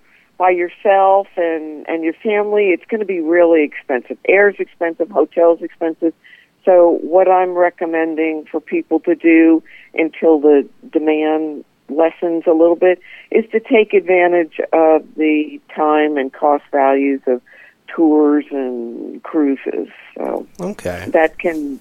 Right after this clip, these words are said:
Speaker 1: save you, you know, anywhere from twenty to forty percent.
Speaker 2: If you focus on the cruises and the tours.
Speaker 1: Yes, yes. Rather than, uh,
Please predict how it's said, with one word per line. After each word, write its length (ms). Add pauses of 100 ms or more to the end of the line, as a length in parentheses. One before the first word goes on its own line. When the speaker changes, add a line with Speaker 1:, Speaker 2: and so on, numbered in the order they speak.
(100)
Speaker 1:
save 240
you, 220
you 260
know, 220
anywhere 500
from 540
twenty 500
to 240 (100)
forty 320
percent. 540 (1400)
Speaker 2:
If 160
you 80
focus 420
on 140
the 80
cruises 480
and 120
the 60
tours. 540 (880)
Speaker 1:
Yes, 300 (440)
yes. 260 (160)
Rather 300
than, 340 (360)
uh, 220